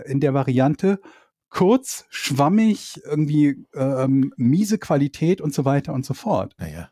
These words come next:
Speaker 1: Was für mich halt den Verdacht nahelegt, dass diese Korrelation nicht existiert, was wiederum bedeutet, der Grund, warum wir überhaupt diese Art von Videos haben, ist, dass ein normales Phänomen aufgrund von schlechter Bildqualität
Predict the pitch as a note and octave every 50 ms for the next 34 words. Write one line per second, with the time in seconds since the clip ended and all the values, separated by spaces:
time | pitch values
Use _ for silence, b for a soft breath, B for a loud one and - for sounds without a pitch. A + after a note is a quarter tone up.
0 | _ _ _ _ _ _ - C#3 - - - C#3+ G3 G#3+ - G3+ F3 F3 - D#3
1 | D3 - - C#3+ A#2+ D#3 D#3 - - - - B2 D3+ F#3+ G#3 D#3 A#2+ G#2+ G#2+ G#2+
2 | C3+ F3+ - - - _ _ _ _ _ _ _ _ _ _ - D#3 D#3+ - -
3 | D#3+ D3 D#3 - - E3+ E3 E3 D3+ C#3+ C#3 - - - E3 E3+ D#3 D3+ F3+ E3+
4 | - - - - - - - - D3 B2+ - - - - G3 A3+ B3+ C4+ C4+ -
5 | E3 D3 - E3 D#3 D#3 D3+ D3+ C#3+ C#3 C#3 - D3+ E3+ E3 - - D3 C3 A2+
6 | G#2 A#2 C#3 G#3+ C#4+ D4 - _ - C3 C3 B2+ D3 E3+ D3 C#3 - - C3+ C#3+
7 | C3 B2 F#3 B3+ - _ - B2+ G#2 A2+ G#2+ G2+ G#2+ A2+ - - A#2+ A2 A2 G#2+
8 | A#2 A#2 A2+ A2+ - - - G#2 A2 B2 E3+ F#3+ D3+ - - C#3+ - - - B2
9 | A#2+ A#2+ A2 G#2+ G#2 G2+ G#2 G#2+ A#2 D3 D3+ G3+ G#3+ - - - D3 B2 A2+ G#2+
10 | G#2 G#2+ C3 - G3 D3+ C3+ - - - C3+ C3+ - - B2+ A#2+ - - A#2+ A#2+
11 | - - A2 - - F#3 B3 - _ - A2+ G2 F#2+ - - G#2 G#2 - -